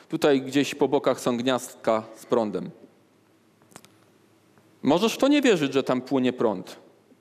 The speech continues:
Możesz się śmiać, "He, tam prąd w tym. Hm. Weź gwóźdź i włóż". Ten prąd płynący tam nie uszanuje twojej nie-, nie-, niewiedzy.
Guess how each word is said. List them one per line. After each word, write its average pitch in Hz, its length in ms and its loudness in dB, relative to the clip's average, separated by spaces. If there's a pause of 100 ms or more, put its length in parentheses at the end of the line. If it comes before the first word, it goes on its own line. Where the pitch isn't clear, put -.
(600)
Możesz 208 280 2
się 247 120 2
śmiać, 208 380 2
"He, - 120 0
tam 175 280 0
prąd 147 300 2
w - 60 -16
tym. 127 260 0
Hm. 127 120 -4 (1500)
Weź 208 200 2
gwóźdź 190 420 2
i 165 60 -2
włóż". 139 400 0 (2750)
Ten 196 180 4
prąd 202 380 2
płynący 185 600 0
tam 147 340 -2 (1200)
nie 156 140 2
uszanuje 202 540 2
twojej 120 400 2
nie-, 113 240 -2
nie-, 113 200 -2
niewiedzy. 110 500 0